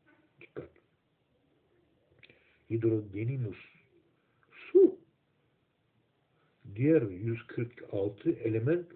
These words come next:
o hidrojenden meydana gelmiştir. Vahdet-i Vücud'da bu şekilde Nur Muhammedi falan diye,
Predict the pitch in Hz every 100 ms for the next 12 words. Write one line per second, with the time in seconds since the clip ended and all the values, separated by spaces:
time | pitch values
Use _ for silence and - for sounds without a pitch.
0 | - 135 139 - - _ _ _ _ _
1 | _ _ _ 117 113 113 107 113 113 113
2 | 113 92 71 71 - - 131 - - -
3 | _ - - _ _ _ _ _ _ 117
4 | 113 156 151 131 - 127 127 127 107 90
5 | 82 - 127 113 113 113 104 98 92 87
6 | - 98 92 90 98